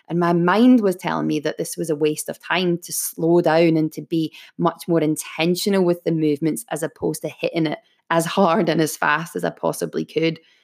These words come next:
But I can see where the benefits are in that really slowing down to pay attention, to get really detailed and really focused on the intricacies of things. So for you, it may be in fitness, it may be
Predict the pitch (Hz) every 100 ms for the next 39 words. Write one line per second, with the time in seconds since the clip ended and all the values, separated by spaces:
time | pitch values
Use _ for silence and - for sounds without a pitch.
0 | _ _ _ - 180 - 202 - 196 208
1 | 202 202 170 - 147 151 147 156 - -
2 | 139 147 156 156 160 - 147 156 170 175
3 | - - 165 156 156 147 147 165 170 175
4 | _ - 170 170 160 - 160 156 - 180
5 | 180 - - - 196 180 175 180 208 170
6 | - 156 160 - 175 214 247 180 170 170
7 | 175 175 180 180 175 170 - _ _ -
8 | - 165 - 190 180 - 180 175 170 165
9 | - 208 226 247 247 240 - 262 247 262
10 | 233 - 240 269 254 202 190 190 269 214
11 | 240 233 180 175 185 185 185 180 175 185
12 | - 180 175 165 170 165 175 170